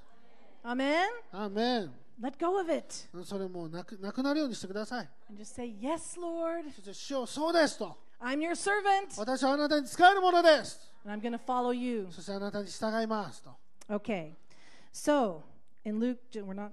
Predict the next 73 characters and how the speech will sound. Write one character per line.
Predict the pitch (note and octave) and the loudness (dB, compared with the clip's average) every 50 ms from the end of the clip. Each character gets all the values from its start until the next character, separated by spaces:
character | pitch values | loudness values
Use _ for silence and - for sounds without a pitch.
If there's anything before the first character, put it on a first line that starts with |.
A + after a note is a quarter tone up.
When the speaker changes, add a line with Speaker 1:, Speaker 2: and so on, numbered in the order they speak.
| G#3 G3+ F3+ | -10 -12 -8
Speaker 1:
you | F#3+ G3+ | -6 -6
don't | G#3 | -6
have | G#3 F#3+ | -6 -6
to | G#3 F#3 | -8 -10
turn | - F3+ E3 | -10 -10 -10
there, | D#3 D#3 | -12 -10
but | - F#3+ G#3 A3 | -10 -8 -2 2
Luke | A3 C4+ C4 - | 2 2 2 0
one | C4+ C4 C4 C4+ C#4 | 0 0 0 0 0
thirty-seven, | C#4 D4 C#4 C4+ C#4+ C#4 - - A#3+ A#3 G#3+ A3 A3 A3 A3+ G3+ | -2 -2 -4 -4 -6 -6 0 2 2 2 2 0 -2 -4 -6 -8
Speaker 2:
Mm, | F#3+ F#3+ | -4 -2
こ | G#3 | 0
れ、 | A3+ A#3 A3+ | 0 0 2
Speaker 1:
Gabriel | B3+ B3+ B3+ | 2 2 2
said | B3 - C4 B3 A#3 | 2 0 -4 -4 -2
to | - C4 | -2 -4
Mary, | A#3 A3 G#3 G3 G3 F#3+ F#3+ F#3+ F#3+ F#3 - | -2 -2 -2 -2 -2 -4 -6 -6 -8 -10 -8
Speaker 2:
こ | F#3+ F#3+ | -6 -4
れ | F#3+ | -4
開 | F#3+ F#3 | -2 -2
け | A3 | -2
な | A3 G#3+ | -4 -4
く | G#3+ | -4
て | G3 F#3+ | -4 -6
い | F#3+ | -4
い | F#3 | -4
で | F#3 E3+ | -4 -6
す | - | -6
け | - D3+ | -8 -10
ど、 | D3 | -10
で、 | D3+ F3 G3+ | -6 -4 -4
え | G3+ F3+ F3+ F3 E3+ | -4 -4 -6 -6 -4
ー、 | |
ル | F3+ F#3+ | -4 -4
カ | F#3+ F#3+ F3+ | -2 -2 -6
の | F3+ F3+ F3 F3 | -4 -4 -6 -6
一 | E3 E3 - - G3+ | -8 -10 -10 -8 -8
の | G3 F3 E3 D3+ | -6 -6 -6 -8
三 | - F3 E3+ | -8 -8 -8
十 | D#3+ D#3 D3 | -8 -8 -8
七 | D3+ D#3+ D#3+ D#3 | -8 -8 -8 -8
で | C#3+ C3+ | -10 -10
す | A#2+ - - | -12 -10 -8
ね。 | A3+ A#3 | -8 -6
ガ | G3+ F#3+ F3+ | -6 -6 -6
ブ | F3 | -4
リ | F3 | -4
エ | E3+ E3+ | -6 -6
ル | E3 D#3 | -8 -10
ス | - - | -12 -8
が、 | F3+ G3 G3 - E3+ | -8 -8 -8 -8 -8
ガ | F3 F#3+ | -6 -2
ブ | G3+ A3+ | 0 2
リ | A#3+ | 2
エ | A#3 G3 | 2 2
ル | F#3 | 2
が | G3+ A3 G#3 | 0 0 0
マ | F#3+ G#3+ A#3+ | 0 -2 -4
リ | A#3 | -4
ア | G#3 | -4
に | F3+ | -6
こ | - G3+ | -8 -8
う | A3+ | -6
い | A#3+ | -6
う | |
ふ | C4+ | -6
う | C#4 | -6
に | A#3+ | -6
言 | G3+ | -8
う | E3 | -8
ん | |
で | D3+ C3 A#2+ | -10 -12 -12
す。 | - - - | -12 -14 -14